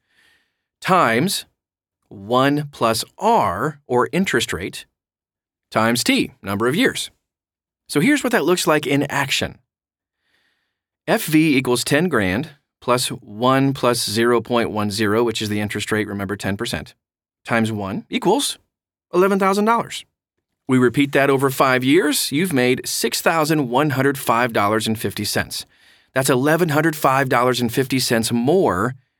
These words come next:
than if you just accrued simple interest. If your investment gets compounded multiple times each year, oh yes, you'll use a different formula,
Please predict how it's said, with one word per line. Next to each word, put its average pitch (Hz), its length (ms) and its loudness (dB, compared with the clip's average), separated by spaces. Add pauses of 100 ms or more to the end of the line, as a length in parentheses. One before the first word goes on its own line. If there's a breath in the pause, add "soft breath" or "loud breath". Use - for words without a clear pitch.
(100)
than 120 120 0
if 117 140 0
you 127 100 2
just 127 220 -2
accrued 113 440 -2
simple 107 420 -4
interest. - 540 -4 (540)
If 127 100 -4
your 151 80 4
investment 127 460 0
gets 120 160 -2
compounded 117 560 0
multiple 143 640 0
times 120 500 0
each 117 240 0
year, 110 340 2
oh 135 280 2
yes, 175 960 0 (1000)
you'll 127 100 4
use 131 220 2
a 151 60 4
different 180 320 -2
formula, 101 500 -2